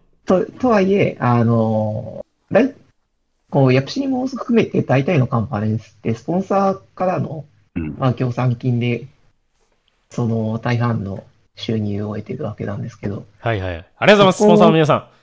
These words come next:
Speaker 1: そう、スポンサーの皆さん、ありがとうございますっていう感じなんですけど、
Speaker 2: ありがとうございます。
Speaker 1: じゃあ、スポンサーの人にとって何が嬉しいかって、こう、イベントに、カンファレンスに人がたくさんやってきて、そのたくさんの人に、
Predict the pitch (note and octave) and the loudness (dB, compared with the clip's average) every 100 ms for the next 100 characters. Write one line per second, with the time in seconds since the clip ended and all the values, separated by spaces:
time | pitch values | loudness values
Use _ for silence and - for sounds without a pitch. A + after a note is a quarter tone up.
0 | _ _ _ _ _ - C#3 - - - | _ _ _ _ _ -2 -2 -2 -12 -2
1 | C#3 C3+ C#3 C3+ C#3 C#3 A#2+ B2 D3 D3+ | 0 2 2 2 2 0 0 2 2 2
2 | B2+ B2 A#2+ B2+ - _ - C3 C3 B2+ | 2 2 0 -2 -6 _ -4 -2 0 0
3 | C#3 B2 - A#2+ A2 F#2 F2+ F2 - D3 | 0 0 -2 -2 0 0 0 -2 -4 -4
4 | C3 A3 C4 C#4 A#3+ E4+ D4+ - - - | -2 -2 -4 -4 -6 -6 -10 -12 -10 -8
5 | - C3+ - B2+ - - A#2 C3+ A#2+ A#2 | -2 -2 0 -4 -6 -4 -2 -2 -2 -2
6 | A2 A2 A2+ - A2 _ - G#2+ - - | -2 -4 -8 -10 -12 _ -12 -12 -12 -20
7 | - _ _ - A2+ A2 A2 - - - | -20 _ _ -4 -2 -2 -4 -10 -18 -4
8 | C#3 G3 A3 A3 G#3 - - G3+ G#3+ A3 | -2 0 -2 -4 -6 -10 -8 -6 -2 -2
9 | G#3+ G3 F#3+ G3+ G#3 G3+ F3+ G3+ F#3+ F#3+ | 0 -2 -4 -2 -2 -4 -8 -6 -6 -6
10 | _ F3+ F3+ - D3+ D#3 D#3 F3 - C#4+ | _ -6 -6 -6 -4 -4 -4 -6 -8 -8
11 | C4 A#3 A3 - A3 B3+ C3+ | -4 -2 -2 -4 -4 -4 -6